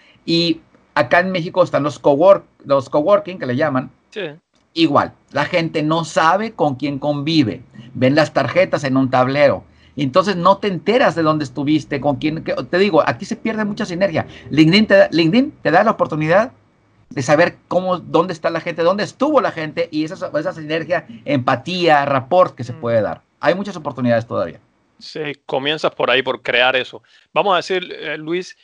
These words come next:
Speaker 2: que llego a LinkedIn, digamos, o, o llevo hace tiempo, o soy nuevo, cualquiera de las dos variantes, pero estoy prácticamente, como el ejemplo que ponías, en cero. Tengo trescientos contactos, cuarenta, lo que sea. ¿Cómo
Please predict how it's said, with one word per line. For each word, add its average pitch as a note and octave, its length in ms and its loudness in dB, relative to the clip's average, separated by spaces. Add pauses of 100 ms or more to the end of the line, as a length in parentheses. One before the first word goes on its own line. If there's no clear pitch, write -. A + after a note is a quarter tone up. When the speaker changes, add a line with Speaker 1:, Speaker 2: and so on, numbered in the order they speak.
(180)
Speaker 2:
que D3 300 0
llego E3+ 260 2
a D#3+ 40 4
LinkedIn, E3+ 540 -10 (280)
digamos, C#3 480 -6 (240)
o, D#3 200 -2 (120)
o D#3 120 -2
llevo F3 240 4
hace D#3 180 -2
tiempo, C#3 400 -8
o A2 100 -10
soy D3+ 220 -6
nuevo, C3+ 320 -4
cualquiera B2+ 380 -4
de B2 40 -2
las A#2 80 -10
dos C3 220 -6
variantes, C3 540 -4
pero E3+ 200 -2
estoy E3 260 -4
prácticamente, D3 760 -4 (260)
como D3 320 0
el C3+ 80 2
ejemplo C#3+ 300 -4
que C#3 80 -2
ponías, C3 540 -4
en C#3 180 -4
cero. E3 340 0
Tengo D3+ 340 -2
trescientos C#3 440 -6
contactos, C3+ 800 -4
cuarenta, C#3+ 640 -2
lo C3+ 100 -4
que B2 120 -10
sea. D#3 320 -4 (280)
¿Cómo A3 400 -2